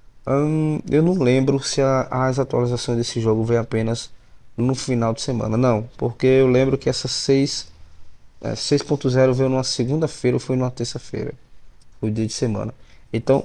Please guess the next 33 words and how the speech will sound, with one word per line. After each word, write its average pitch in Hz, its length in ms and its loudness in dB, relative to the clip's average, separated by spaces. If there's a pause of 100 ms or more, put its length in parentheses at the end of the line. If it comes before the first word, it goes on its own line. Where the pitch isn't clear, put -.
é 139 120 2
só 156 320 2
vocês 139 560 0
ficarem, 123 580 0 (920)
pode - 200 0
ficar - 200 0
esperando, 131 440 2
mano, 110 260 0 (460)
atualização. 131 720 2
Ele 131 120 4
falou, 135 320 4
"Não, 156 400 4
pode 123 280 0
ser 143 200 2
que - 120 -6
não 123 200 0
venha, 120 560 0 (500)
pode 120 220 -2
ser 131 140 0
que 123 160 -4
venha." 123 460 2
Não, 110 220 0
ele 113 140 2
falou, 110 300 -2
"Está 135 240 -6
previsto 120 720 -4
aí, 113 280 0 (340)
né, 123 200 -2 (380)
ah, 110 260 0
no, 113 600 0 (180)
mais 135 300 2
ou 135 100 4
menos", 123 560 0